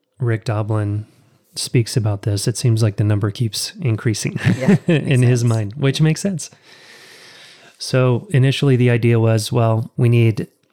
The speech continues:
Speaker 1: twenty thousand M D M A assisted therapy people to provide this new treatment.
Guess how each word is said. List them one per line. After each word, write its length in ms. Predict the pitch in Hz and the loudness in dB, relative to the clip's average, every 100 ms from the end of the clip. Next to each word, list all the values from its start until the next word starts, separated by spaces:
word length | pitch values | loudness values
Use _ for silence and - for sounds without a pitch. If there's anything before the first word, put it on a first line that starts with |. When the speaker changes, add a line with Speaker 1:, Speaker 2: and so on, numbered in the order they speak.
| _ | _
Speaker 1:
twenty 260 | - 127 120 | 0 2 2
thousand 560 | 120 110 107 107 110 - | 2 2 2 0 -2 -2
M 120 | 113 | 0
D 120 | 110 | 0
M 120 | 110 | 0
A 300 | 104 104 101 - _ _ _ - | 0 0 -4 -8 _ _ _ -6
assisted 420 | 123 113 110 107 | -4 -4 -2 -2
therapy 640 | 123 107 107 110 104 101 - - _ _ - | 0 0 0 -2 -2 -4 -8 -20 _ _ -4
people 460 | 131 117 113 107 - 269 _ | -2 2 0 0 -4 -14 _
to 400 | - 117 107 104 | 2 4 4 0
provide 300 | - 113 110 | 0 0 2
this 140 | 104 - | 0 -2
new 80 | 101 | -2
treatment. 420 | - 131 110 | 0 0 -2